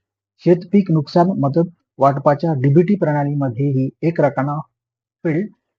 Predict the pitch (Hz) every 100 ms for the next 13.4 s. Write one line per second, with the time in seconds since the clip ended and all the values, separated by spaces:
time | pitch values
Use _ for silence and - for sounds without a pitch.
0 | _ 156 147 - 185 - 151 165 156 147
1 | 165 165 127 135 139 156 123 120 135 131
2 | 123 131 127 151 147 120 135 135 131 151
3 | 170 139 135 139 156 - 135 - 156 180
4 | 143 147 151 135 123 - 151 147 135 139
5 | 151 143 165 143 123 127 127 127 180 139
6 | 123 127 139 120 123 113 - _ _ _
7 | _ - 143 190 180 175 175 170 185 208
8 | _ _ _ _ _ 170 180 170 156 160
9 | 147 156 185 190 123 127 123 143 - 151
10 | 151 139 147 156 185 - 147 151 170 156
11 | 143 147 139 139 160 165 _ _ - 143
12 | 143 175 196 - 139 135 131 135 160 156
13 | 127 131 135